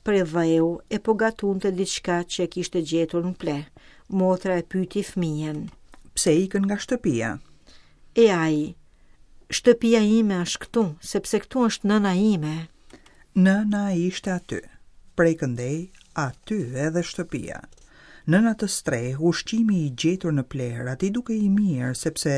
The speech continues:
Speaker 2: e gatuante dora e nënës. Murgeshat mbeten të mrekulluara nga kjo skenë.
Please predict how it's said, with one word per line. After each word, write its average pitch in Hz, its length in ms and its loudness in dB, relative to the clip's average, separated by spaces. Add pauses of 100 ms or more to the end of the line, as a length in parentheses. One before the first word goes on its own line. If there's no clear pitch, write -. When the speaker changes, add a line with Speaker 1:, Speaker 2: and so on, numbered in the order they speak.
(120)
Speaker 2:
e - 20 -4
gatuante 151 800 -2
dora 139 480 -4
e 123 80 -4
nënës. 135 540 -4 (720)
Murgeshat 208 560 4
mbeten 185 560 0
të 175 100 -2
mrekulluara 175 800 0
nga 165 100 -4
kjo 165 240 -8
skenë. - 460 -12